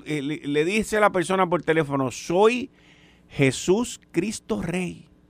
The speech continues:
Y necesito cuatrocientos dólares pa chequear las maletas que estoy en Miami. La señora le manda los cuatrocientos pesos.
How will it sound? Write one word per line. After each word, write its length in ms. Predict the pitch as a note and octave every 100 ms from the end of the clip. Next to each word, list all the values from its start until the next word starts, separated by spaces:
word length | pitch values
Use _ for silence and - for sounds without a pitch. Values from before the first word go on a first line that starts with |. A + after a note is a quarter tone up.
| _ _ _ _ _
Y 140 | - C3
necesito 540 | C3 C3 E3+ F3 G#3
cuatrocientos 840 | F3 D3+ C#3+ C3+ D#3 G3 F#3+ F3+ B2+
dólares 500 | F3 F3+ C#3+ E2+ F#2+
pa 120 | B2
chequear 360 | A2 A#2+ C#3 D3+
las 140 | E3+
maletas 460 | D#3+ C3+ D3 E3+ D3+
que 60 | C3
estoy 220 | D3 D#3
en 100 | D#3
Miami. 440 | C3+ C3 D3+ C3+
La 100 | B2+
señora 320 | A#2 C3+ E3
le 100 | F#3
manda 220 | E3+ F3 F3+
los 120 | D#3+
cuatrocientos 580 | D#3 C#3+ C3 D#3 D3+ -
pesos. 400 | D#3+ D3 C#3